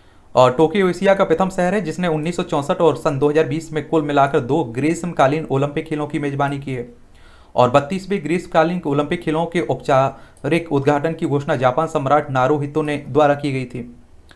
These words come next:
और जापान की महिला टेनिस खिलाड़ी नाओमी ओसाका द्वारा टोक्यो ओलंपिक दो हज़ार बीस के उद्घाटन समारोह के दौरान ओलंपिक कोल्ड्रन ड्रन को प्रज्वलित किया है। ए-, यूनाइटेड वाई इमोशन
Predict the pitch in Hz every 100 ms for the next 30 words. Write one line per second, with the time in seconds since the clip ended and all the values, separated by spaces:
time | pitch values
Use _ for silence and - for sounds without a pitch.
0 | - - - - - - - 123 123 123
1 | 120 117 - - 120 139 135 165 170 156
2 | 139 143 160 - 143 151 - 147 147 165
3 | - 127 131 135 165 127 127 143 156 147
4 | 147 151 135 139 147 143 139 143 135 135
5 | 139 139 143 143 123 139 151 151 139 143
6 | 151 139 127 147 139 131 135 147 156 139
7 | 127 127 151 120 120 - - - - -
8 | 117 131 160 156 - - - 147 151 131
9 | 147 147 - 147 135 123 - - - -
10 | - - - - - - - 135 135 147
11 | 151 151 202 139 139 165 165 143 139 156
12 | 233 -